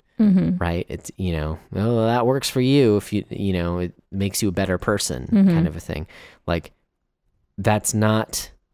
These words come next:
Speaker 2: necessarily the goal of Christianity. It's a fruit of Christianity, but that's not the point. <laughs>
Speaker 1: Right.
Speaker 2: The point is what God has done. And that's,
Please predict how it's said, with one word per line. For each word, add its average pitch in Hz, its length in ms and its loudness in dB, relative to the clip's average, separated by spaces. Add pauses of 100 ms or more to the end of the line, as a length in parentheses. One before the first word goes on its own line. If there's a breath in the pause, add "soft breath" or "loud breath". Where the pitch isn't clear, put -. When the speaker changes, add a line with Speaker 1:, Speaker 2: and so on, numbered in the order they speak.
(140)
Speaker 2:
necessarily 113 1400 0
the 117 140 2
goal 110 420 4
of 131 100 -2
Christianity. 123 760 -4
It's 131 160 2
a 113 40 2
fruit - 520 0
of 185 100 -2
Christianity, 202 640 0 (300 loud breath)
but 120 120 4
that's 123 200 2
not 107 380 0
the 110 120 -2
point. 123 440 -4 (180)
<laughs> - 580 0
Speaker 1:
Right. 175 300 -2 (240 loud breath)
Speaker 2:
The 113 140 2
point 131 320 2
is 107 120 0
what 110 200 0
God 98 240 2
has 90 160 -6
done. 90 420 -4
And 117 340 0
that's, 120 360 2